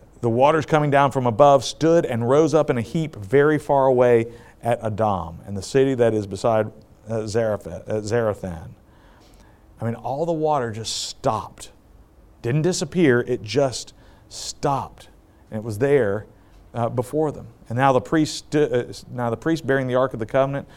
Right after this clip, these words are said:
stood firmly on dry ground in the midst of the Jordan.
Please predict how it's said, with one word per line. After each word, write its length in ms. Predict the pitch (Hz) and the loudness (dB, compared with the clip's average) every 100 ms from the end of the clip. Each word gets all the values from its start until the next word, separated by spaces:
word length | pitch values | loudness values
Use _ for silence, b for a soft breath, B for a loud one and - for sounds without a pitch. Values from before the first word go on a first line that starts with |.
| B | B
stood 320 | - 135 107 | -2 -2 -2
firmly 640 | - - 190 175 120 117 117 B B | -4 0 2 2 2 0 -2 B B
on 200 | 117 113 | -4 -4
dry 440 | 117 131 135 151 | -4 0 0 -2
ground 580 | 143 135 151 123 107 104 | -4 -2 -2 -2 -6 -10
in 140 | 123 117 | -10 -8
the 60 | |
midst 600 | 107 117 143 151 - - | -6 -4 -2 -4 -6 -18
of 160 | 107 117 | -14 -8
the 80 | 117 | -6
Jordan. 480 | 120 117 110 87 | -2 -2 -4 -8